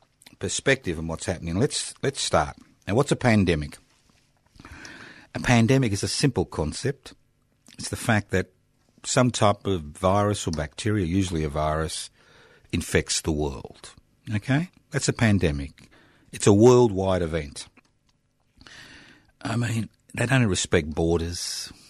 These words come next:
silly little viruses. They don't respect borders. So that's what a pandemic is. How did this one start? Have we had pandemics in the past?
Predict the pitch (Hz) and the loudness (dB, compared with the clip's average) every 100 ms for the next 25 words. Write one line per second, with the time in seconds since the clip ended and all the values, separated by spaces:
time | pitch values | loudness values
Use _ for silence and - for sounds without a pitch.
0 | _ - - - 110 92 80 78 73 78 | _ -8 -2 0 2 0 0 -2 -4 -4
1 | 78 80 - 87 - - - - - 104 | -4 -6 -8 -10 -12 -14 -18 -20 -8 -2
2 | 101 95 - 87 - 80 78 80 76 76 | 0 0 -2 -4 -2 -2 -2 -4 -4 0
3 | 117 151 120 113 - 92 80 76 76 - | 0 0 -2 -6 -4 -2 -2 -4 -6 -10
4 | 64 - - - - - - - - - | -14 -16 -18 -20 -20 -20 -20 -20 -20 0
5 | 180 147 110 - 82 73 - - 73 - | 4 6 6 4 0 -2 -4 -6 -8 -12
6 | - - 151 180 208 131 147 113 123 113 | -20 2 6 8 6 6 2 2 2 2
7 | 98 87 82 - 80 73 - 71 - - | 2 0 -2 -6 -10 -10 -12 -14 -14 -20